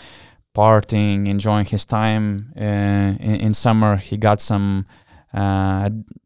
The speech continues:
additional kilos, and I mean, he, he wasn't alre-, he already, he wasn't, you know, the most physical, athletical, quickest guy, uh, in the EuroLeague. So having this huge leap, his, this huge jump to N B A,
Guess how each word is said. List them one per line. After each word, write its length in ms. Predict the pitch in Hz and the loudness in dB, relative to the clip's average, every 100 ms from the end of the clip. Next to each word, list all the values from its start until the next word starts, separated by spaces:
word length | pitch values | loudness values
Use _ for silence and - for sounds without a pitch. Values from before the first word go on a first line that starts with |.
| _ - | _ -6
additional 480 | 117 123 - 117 | 0 0 2 0
kilos, 800 | 107 - 120 113 110 107 - - - | 0 0 4 6 6 4 0 -4 -2
and 180 | 110 110 | 2 2
I 60 | |
mean, 220 | 110 110 107 | 4 2 0
he, 220 | - - | -8 -18
he 220 | - - 175 | -18 -6 0
wasn't 300 | 147 143 131 - - | 4 2 0 -12 -2
alre-, 340 | 120 113 127 | 0 0 -2
he 120 | - 127 | -2 0
already, 360 | 110 143 123 | 2 0 0
he 120 | 104 | -4
wasn't, 400 | 107 113 110 101 107 | 0 2 2 0 -2
you 60 | |
know, 140 | 107 101 | -2 -2
the 100 | 104 | -2
most 400 | 107 104 - _ _ _ | -2 -2 -6 _ _ _
physical, 480 | 113 110 107 104 104 | -2 -2 -2 -4 -4
athletical, 800 | 101 110 110 104 - 107 104 104 | -8 -2 -2 -4 -6 -2 -2 -4
quickest 640 | - - 110 - 104 - _ - | -6 -4 -2 -4 -8 -10 _ -8
guy, 360 | 117 113 107 107 - - - _ | 0 2 2 0 -6 -20 -20 _
uh, 20 | |
in 280 | 107 104 120 | 2 4 4
the 120 | 107 104 | 4 6
EuroLeague. 400 | 156 123 104 101 | 6 6 4 2
So 420 | - - 117 110 - - - | -4 2 4 4 0 -20 -20
having 380 | - 127 135 120 | -2 2 4 4
this 360 | 127 123 107 - | 4 2 0 2
huge 440 | 156 147 - - | 4 4 0 -4
leap, 300 | 104 107 101 | 0 2 0
his, 320 | 101 117 107 - - | 0 -2 -2 -4 -16
this 320 | 110 110 107 | -2 -2 0
huge 300 | 110 143 107 | 0 0 2
jump 240 | 113 110 | 2 2
to 80 | 110 | 0
N 140 | 107 | 0
B 220 | 101 | 2
A, 20 | 110 | 0